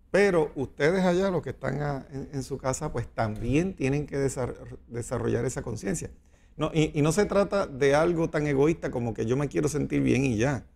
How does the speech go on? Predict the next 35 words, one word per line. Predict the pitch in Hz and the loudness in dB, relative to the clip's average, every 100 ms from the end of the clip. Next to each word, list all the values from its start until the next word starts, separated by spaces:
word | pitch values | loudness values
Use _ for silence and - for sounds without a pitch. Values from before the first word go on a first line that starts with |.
| _ _ | _ _
O | |
sea, | - 127 - | -2 -2 2
¿para | 147 139 123 | 4 4 0
qué | 180 | -2
me | 196 160 | -4 -2
quiero | 165 165 | -2 -2
sentir | 156 143 - 127 | -2 -4 -6 -6
bien? | 127 - - | -6 -8 -8
¿Para | - 143 135 | 2 4 2
qué | - 165 | 0 -8
quiero | 160 151 156 | -4 0 0
mejorar? | 156 139 127 107 107 _ | 0 -2 -4 -6 -10 _
¿Para | 131 127 120 | 2 2 2
qué | 175 196 - - _ _ _ _ | 0 0 -2 -12 _ _ _ _
quiero | - 139 170 180 - | 2 4 4 0 -6
estar | 139 - 143 | -6 -2 -2
saludable? | 143 156 135 151 135 | 0 2 4 4 4
¿Para | 120 113 | 2 2
qué | 104 | 2
quiero | 101 117 117 | 2 2 2
caminar? | 123 131 147 208 | 2 2 2 2
¿Para | - 107 | 2 2
qué | 107 | 2
quiero | 104 110 110 | 0 0 0
que | 113 | -2
se | 117 | -2
me | 113 | -4
quite | 107 113 123 | -6 -8 -10
este | - 131 | -4 0
dolor? | 139 175 190 | 2 4 2
O | |
sea, | 131 135 | -2 -2
tiene | 160 190 | -2 -2
que | 180 | 2
haber, | 170 185 | 4 2